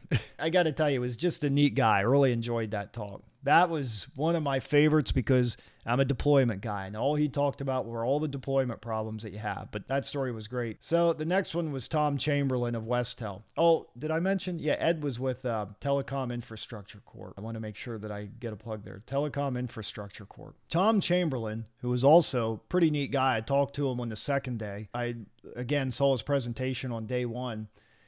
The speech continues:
He's of Westel. Westel makes, you know, a lot of B D As and things like that for das. He talked about a lot of the problems that you have in the building, what near far is. That's what he focused on, near far. What near far is,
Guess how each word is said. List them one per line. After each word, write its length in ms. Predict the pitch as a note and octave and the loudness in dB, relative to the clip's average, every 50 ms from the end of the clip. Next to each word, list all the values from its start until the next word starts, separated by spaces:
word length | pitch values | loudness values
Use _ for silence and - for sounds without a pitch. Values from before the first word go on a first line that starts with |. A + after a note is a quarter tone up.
| _ _ | _ _
He's 240 | - F3 G#3 G3 D#3+ | -4 -2 0 0 0
of 140 | E3 C3+ A#2+ | -2 -2 0
Westel. 720 | B2+ D3+ E3 F3 - - - C3 B2 A2 G#2 G#2 A2 - _ _ - | 0 2 2 2 0 -2 -6 -6 -4 -4 -4 -4 -6 -8 _ _ -2
Westel 440 | C#3+ E3 G#2+ - - - D3+ C#3 B2+ | 2 2 2 2 4 4 4 4 4
makes, 340 | B2 B2 A#2 G#2 - - - | 4 2 0 -2 -4 -4 -2
you 140 | B2 D3 | 0 2
know, 100 | C3+ A#2+ | 2 2
a 20 | A2+ | 2
lot 200 | A2 A#2 A2+ A2 | 2 2 2 0
of 80 | A2 | -2
B 160 | A#2 B2 B2 A#2 | -2 -4 -4 -2
D 280 | A#2 A2+ A2 A2+ A2+ | -2 -2 -2 -2 -2
As 120 | A#2 A2 A2 | -4 -4 -6
and 120 | G2+ G2+ | -8 -10
things 280 | - A2+ A2+ G#2+ G#2 A2 | -8 -8 -8 -8 -8 -8
like 180 | G2+ G2+ - | -10 -8 -6
that 260 | - G#2+ G#2+ G#2+ G#2 | -6 -4 -4 -6 -6
for 120 | - - G#2+ | -10 -12 -10
das. 440 | G2+ G#2 G#2 G2+ F#2+ G2 - - - _ _ | -8 -6 -6 -6 -8 -10 -12 -16 -18 _ _
He 220 | - - G3+ A3+ A3+ | -2 2 2 2 4
talked 260 | - G#3 G3 F#3 - | 6 8 8 8 6
about 200 | D#3+ D#3 D#3 D3 | 4 4 6 6
a 20 | |
lot 100 | C#3+ C#3+ | 6 6
of 60 | C#3 C3 | 4 4
the 40 | A#2+ | 2
problems 440 | - C#3 C3+ C3 C3 B2 B2 B2 B2 | 2 2 2 2 2 0 -2 -4 -4
that 80 | - | -4
you 80 | G#2+ A#2+ | -4 -2
have 240 | A#2 A#2+ A#2+ A2+ G#2 - | 0 0 0 -2 -2 -4
in 160 | C#3+ F3 F#3 | -6 -4 -4
the 60 | F3 | -4
building, 420 | C3 A#2 A#2+ A2+ A2+ A2+ A2+ A2+ - | -2 -2 -2 -2 -2 -4 -6 -8 -8
what 220 | A2 A#2 A2+ A2 | -8 -10 -8 -6
near 240 | B2 C3 C3+ C#3 C3+ | -4 -2 -2 -2 -2
far 440 | - - - D3+ D#3 D3+ C#3 A#2+ G#2 | -4 -2 0 4 4 6 6 4 2
is. 360 | F#2+ G2 - - G#2 - - - | 0 -4 -8 -10 -12 -14 -12 -8
That's 320 | G#2+ C3 C3+ - - - - - - | -6 -4 -4 -4 -6 -8 -8 -12 -16
what 240 | - B2 B2+ C#3+ C#3 | -12 -4 0 0 2
he 80 | B2+ A#2 | 2 0
focused 480 | - - C#3+ C#3+ C3+ - A#2 - - | 0 0 0 0 0 0 -4 -8 -8
on, 220 | A2 G#2 G2+ G#2+ A#2 | -6 -6 -4 -2 0
near 240 | C3+ D3+ E3+ E3+ | 2 4 4 2
far. 380 | D#3 - - C#3+ C#3 B2+ A2+ G2 | 2 2 2 4 4 4 4 0
What 160 | G2+ A2 G2+ | -4 -6 -4
near 280 | B2+ D#3 F#3 A3+ A#3+ G#3+ | 0 2 4 4 2 2
far 460 | - - - D#3+ D#3+ D#3+ D3+ C3 G#2 | 0 0 0 2 4 4 4 2 2
is, 340 | G#2 G#2 G2+ G2+ G#2 - | -2 -6 -8 -10 -10 -12